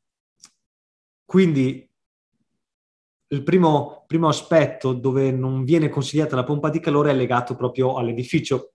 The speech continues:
e agli spazi, eh, presenti. Eh, l'altro aspetto è legato invece all'impianto, cioè se abbiamo impianti troppo vecchi dove la caldaia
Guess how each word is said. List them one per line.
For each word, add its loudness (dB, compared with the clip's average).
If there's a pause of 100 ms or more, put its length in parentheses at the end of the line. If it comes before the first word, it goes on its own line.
(320)
e -4
agli -2
spazi, -4 (320)
eh, -6
presenti. -4 (320)
Eh, -4
l'altro 0
aspetto 0
è 0
legato 0
invece -2
all'impianto, -4
cioè 0
se -2
abbiamo 2
impianti -2
troppo -4
vecchi 0 (220)
dove 4
la 2
caldaia 0